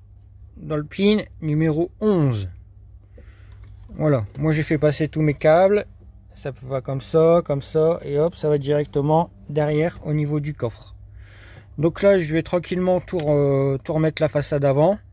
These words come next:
et on se rejoint au niveau du coffre. Voilà, alors on se, on se rejoint au niveau du coffre.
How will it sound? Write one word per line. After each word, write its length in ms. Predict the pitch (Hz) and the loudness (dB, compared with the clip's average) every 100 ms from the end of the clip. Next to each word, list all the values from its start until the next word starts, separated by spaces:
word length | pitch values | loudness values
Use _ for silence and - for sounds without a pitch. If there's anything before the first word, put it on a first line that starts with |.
| - - - | -20 -20 -12
et 80 | 139 | -6
on 80 | 143 | -6
se 140 | - | -2
rejoint 500 | 151 143 139 156 170 - - - - - - - - - | -2 0 0 0 0 -2 -16 -20 -20 -20 -20 -20 -20 -8
au 100 | 170 | -4
niveau 260 | 170 165 156 | -2 0 -2
du 120 | 156 | -4
coffre. 380 | 123 - - - - - - - - - - _ _ _ _ _ _ _ _ _ _ _ _ _ _ _ _ - _ _ | -6 -8 -16 -20 -20 -20 -20 -20 -20 -16 -18 _ _ _ _ _ _ _ _ _ _ _ _ _ _ _ _ -20 _ _
Voilà, 320 | - 160 175 - _ _ _ | 2 2 2 -2 _ _ _
alors 220 | 135 127 139 | -14 -10 -8
on 80 | |
se, 200 | 135 - | -10 -10
on 140 | 147 143 | -8 -8
se 140 | - | -4
rejoint 320 | 151 151 165 | -2 0 0
au 40 | 156 | 0
niveau 220 | 147 139 | 0 -2
du 140 | 139 | -4
coffre. 420 | 135 160 196 - | -2 0 -2 -8